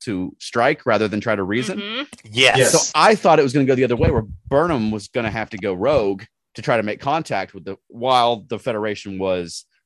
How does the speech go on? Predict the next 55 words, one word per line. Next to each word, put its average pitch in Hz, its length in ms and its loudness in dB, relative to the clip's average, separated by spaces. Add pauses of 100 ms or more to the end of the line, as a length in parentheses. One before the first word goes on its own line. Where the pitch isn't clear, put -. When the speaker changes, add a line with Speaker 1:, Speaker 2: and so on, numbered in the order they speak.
(140)
Speaker 1:
but 156 140 -4
no, 240 260 -2
it - 80 -6
was 127 160 -2
the 131 80 0
other 147 120 0
way 131 100 0
around. 127 240 2
And 120 80 -2
I 127 60 2
was 139 100 0
proud 185 360 2
of 165 60 -4
the 147 80 -8
Federation 175 520 -2
that 101 120 -10
they 123 160 -6
did 131 160 -8
the 143 80 -8
right 147 160 -6
thing. - 280 -10 (340)
Speaker 4:
Me 131 100 -2
Speaker 3:
And 151 120 0
Speaker 4:
too. 139 80 0
Speaker 3:
what's, - 360 0
what's 160 220 0
so, 202 340 2 (240)
uh, 143 60 -4
by, 127 320 4
by 127 220 4
a, 110 120 4 (240)
you 139 160 -2
know, 104 220 0
a 117 60 0
s-, - 260 -4
a 113 100 0
short 143 300 0
margin. 98 460 0 (100)
Speaker 1:
Yeah. 127 320 -4
Speaker 3:
Um, 131 360 -2
but 131 180 0
what 143 140 2
I 143 80 2
found 139 300 0
really 135 300 0
interesting 139 420 -2
is 127 200 -2
that, 120 220 2
uh, 135 280 -6
and 143 100 -6
we 143 100 0
talked 208 260 -2
about 175 180 0
this 160 160 -4
before, 139 600 -4